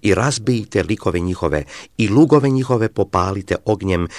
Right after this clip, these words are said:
i rezane bogove njihove izlomite i istrijebite ime njihovo iz onoga mjesta.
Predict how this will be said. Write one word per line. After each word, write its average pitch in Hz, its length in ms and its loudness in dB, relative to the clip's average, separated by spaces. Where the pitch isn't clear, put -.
i 92 140 2
rezane 120 420 2
bogove 110 400 2
njihove 107 400 0
izlomite 92 680 0
i 113 100 0
istrijebite 101 920 -2
ime 98 300 -2
njihovo 78 460 -4
iz - 180 -8
onoga 76 280 -4
mjesta. 76 400 -6